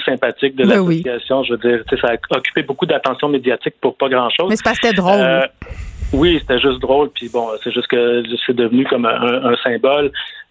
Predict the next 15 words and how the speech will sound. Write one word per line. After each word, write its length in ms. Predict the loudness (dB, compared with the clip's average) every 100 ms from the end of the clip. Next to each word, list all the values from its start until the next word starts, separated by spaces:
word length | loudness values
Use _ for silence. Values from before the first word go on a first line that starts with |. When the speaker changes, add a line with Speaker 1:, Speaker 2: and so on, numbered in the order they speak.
| 0
Speaker 1:
Euh, 760 | 2 2 2 2 2 2 2 -2 -10 -16 -4
l'année 320 | 0 2 2 0
dernière, 600 | 0 -2 -2 0 0 0
là, 240 | 0 -2 -6 -4
on, 220 | -2 -2 -2
on 140 | 0 2
a 160 | 0 -2 _ _
pensé 680 | 0 0 0 -2 0 0 0 _ _ _ _
planifier 480 | -2 -2 -2 -2 0
des 240 | 2 2
rues 180 | 2 -2
piétonnes 540 | 0 0 2 0 0 -2
à 100 | -2
peu 140 | -2
près, 300 | -2 -2 -2